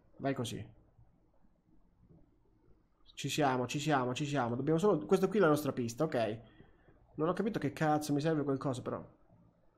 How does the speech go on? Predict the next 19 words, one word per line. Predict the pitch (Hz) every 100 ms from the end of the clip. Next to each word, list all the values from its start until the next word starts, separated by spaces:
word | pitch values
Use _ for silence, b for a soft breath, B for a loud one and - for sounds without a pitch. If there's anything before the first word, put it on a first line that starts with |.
| _ -
Mi | 123
va | 117
molto | 127 131
bene, | 135 123 117
mi | 120
va. | 113 113 113 B B B B
A | 165
meno | 196 277
che | 285 233
questo | 175 160
aereo | 214 214 143
non | 147
abbia | 165 151 147
il, | 143 139
l'apparato | 135 127 135 156 151 151
vor | 127 131
D | 123 120
M | 180
E. | 107 98